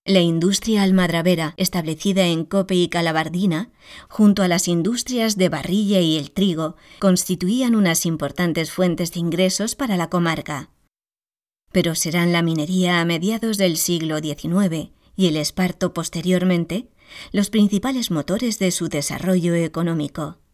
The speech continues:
Un desarrollo que irá transformando paulatinamente el aspecto del municipio. Desde el punto de vista urbano, destacan en Águilas, además de su crecimiento urbanístico,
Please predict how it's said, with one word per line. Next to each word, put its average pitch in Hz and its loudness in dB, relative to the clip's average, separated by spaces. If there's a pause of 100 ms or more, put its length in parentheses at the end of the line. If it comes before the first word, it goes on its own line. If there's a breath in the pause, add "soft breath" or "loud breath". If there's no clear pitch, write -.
(520 loud breath)
Un 185 4
desarrollo 175 0
que 175 -4
irá 190 0
transformando 214 -2
paulatinamente 180 0
el 208 -2
aspecto 160 -4
del 160 -4
municipio. 160 -6 (1500)
Desde 196 4
el 156 -4
punto 269 -2
de 170 -2
vista 160 0
urbano, 185 0 (280 soft breath)
destacan 190 0
en 151 0
Águilas, 240 -2 (120)
además 165 0
de 170 -4
su 165 -6
crecimiento 180 0
urbanístico, 196 0